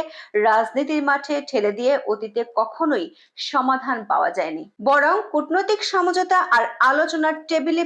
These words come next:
পারে এনে দিতে সমাধান। এমনকি বর্তমান অন্তর্বর্তী সরকারের শুরুর দিকে সংখ্যালঘু নির্যাতনের যে অভিযোগ উঠেছিল, সে সময়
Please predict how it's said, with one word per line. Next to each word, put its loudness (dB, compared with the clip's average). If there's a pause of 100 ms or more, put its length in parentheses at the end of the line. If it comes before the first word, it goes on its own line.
পারে 4 (220)
এনে 0
দিতে -4 (240)
সমাধান। -2 (320)
এমনকি -2 (440)
বর্তমান 2 (180)
অন্তর্বর্তী -4 (120)
সরকারের 0
শুরুর -2 (100)
দিকে -2 (420)
সংখ্যালঘু 0
নির্যাতনের 0 (180)
যে 2 (180)
অভিযোগ -2
উঠেছিল, -4 (420)
সে 0
সময় 0